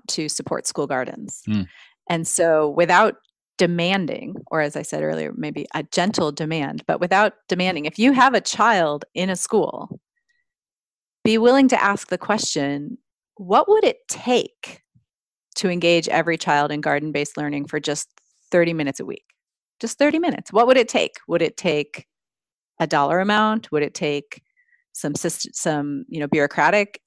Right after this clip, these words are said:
Speaker 1: change? Would it take, you know, what would it take, especially if you already have a garden? And more importantly, be open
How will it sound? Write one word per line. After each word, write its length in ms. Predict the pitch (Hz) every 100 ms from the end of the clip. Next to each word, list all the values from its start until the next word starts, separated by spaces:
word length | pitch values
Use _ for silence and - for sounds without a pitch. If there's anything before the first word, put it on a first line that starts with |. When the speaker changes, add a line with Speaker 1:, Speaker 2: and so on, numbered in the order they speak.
| -
Speaker 1:
change? 520 | 220 202 202 202 -
Would 100 | 143
it 120 | -
take, 520 | - 151 147 - - _
you 80 | 175
know, 60 |
what 200 | 165 196
would 100 | 226
it 120 | 208 -
take, 440 | 196 - - - _ _
especially 320 | 190 - 208 185
if 80 |
you 80 | 170
already 200 | 156 151
have 280 | - 175 160
a 40 |
garden? 380 | 151 135 - - - _ _ _ - _ _ _ _ -
And 140 | 190
more 160 | 208 294
importantly, 480 | 302 196 143 160 156 -
be 380 | 190 220 240 -
open 600 | 151 185 220 - 143 -